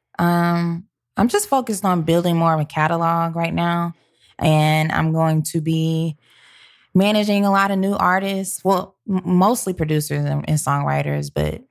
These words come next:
maybe a few artists, and trying to get in that space, um, a little bit more. Um, but yeah, really just a lot of different,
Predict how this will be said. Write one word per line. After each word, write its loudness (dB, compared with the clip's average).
maybe 2
a 2
few -2
artists, -2
and -2
trying 0
to 0
get 0
in 2
that 0
space, -2
um, 0
a 0
little -2
bit -2
more. 2
Um, 0
but 2
yeah, 2
really 0
just -4
a -6
lot 0
of -2
different, -6